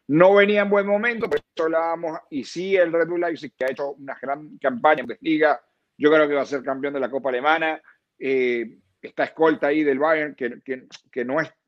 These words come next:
no es secreto lo que está haciendo el equipo de Bayern. Yo creo que las condiciones hubiesen sido otras si el partido se hubiese jugado en casa. Yo sé que no hay público, que el fútbol es más puro, pero me parece que, eh,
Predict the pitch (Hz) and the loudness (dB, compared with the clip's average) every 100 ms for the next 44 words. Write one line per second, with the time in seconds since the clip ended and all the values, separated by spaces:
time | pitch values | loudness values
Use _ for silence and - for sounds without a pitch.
0 | - 135 151 151 165 175 147 127 113 135 | -12 -10 -8 -2 2 2 2 -2 -4 -8
1 | 147 143 135 127 147 147 156 170 - _ | -6 -4 -4 -4 -2 -2 -2 -4 -8 _
2 | _ _ _ - 156 165 180 180 156 135 | _ _ _ 2 4 6 6 4 2 2
3 | 139 120 156 160 143 135 156 - 151 156 | -2 -2 -4 -4 -4 -2 -4 -2 -2 0
4 | 156 135 139 120 117 135 139 120 107 123 | -2 -6 -6 -6 -4 -2 -2 -2 -6 -8
5 | 98 110 - _ - 104 - 101 - 120 | -6 -4 -6 _ -14 -14 -14 -16 -4 -2
6 | 113 113 123 123 120 226 240 226 165 226 | -2 0 0 0 4 4 4 2 4 4
7 | 208 - _ _ _ 135 123 151 151 135 | 2 -2 _ _ _ 2 4 6 6 6
8 | 123 131 127 196 220 233 202 _ _ _ | 4 0 2 4 6 4 2 _ _ _
9 | _ _ 143 139 143 139 139 - 151 135 | _ _ 4 4 2 2 0 0 -4 0
10 | 143 165 156 - 131 127 117 110 | 2 4 0 -2 0 0 -2 -6